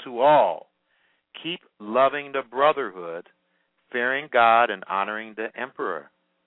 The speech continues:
As many people <laughs> think that Obama, but,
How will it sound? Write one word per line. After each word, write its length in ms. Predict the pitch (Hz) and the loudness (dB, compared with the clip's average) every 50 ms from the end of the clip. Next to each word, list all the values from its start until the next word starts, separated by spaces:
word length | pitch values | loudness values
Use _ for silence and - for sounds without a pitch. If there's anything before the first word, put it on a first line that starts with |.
| _ - | _ -16
As 180 | 90 82 80 80 80 | -14 -14 -14 -16 -18
many 160 | 90 90 90 | -18 -18 -18
people 460 | 87 - - 95 - - 90 87 85 82 - 539 - | -18 -18 -20 -20 -16 -14 -12 -12 -12 -6 -2 0 0
<laughs> 760 | 143 - _ - - - - 571 - - _ _ _ _ - | 0 -2 _ -10 -12 -10 -12 -12 -14 -14 _ _ _ _ -10
think 160 | - 90 95 _ | -10 -10 -6 _
that 140 | - 92 - - - - - - - - - | -4 -4 -4 -4 -6 -6 -4 -4 -4 -4 -2
Obama, 600 | - 87 - - 90 90 92 95 90 80 80 78 - - - - - - - - - - _ _ | -2 -2 2 4 6 6 6 4 2 -2 -8 -8 -10 -14 -20 -20 -20 -20 -20 -20 -20 -20 _ _
but, 200 | - 87 85 85 | -4 -4 -4 -4